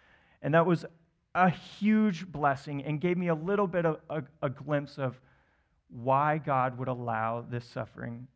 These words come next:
in my life. He's got a plan here on earth as well. We have the desire to avoid our weaknesses and our sufferings, but God uses them for good.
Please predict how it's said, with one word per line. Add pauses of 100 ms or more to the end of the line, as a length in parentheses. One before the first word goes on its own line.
in
my
life. (720)
He's
got
a
plan (400)
here
on
earth (640)
as
well. (760)
We
have
the
desire
to
avoid (220)
our
weaknesses
and
our
sufferings, (220)
but
God
uses
them
for
good.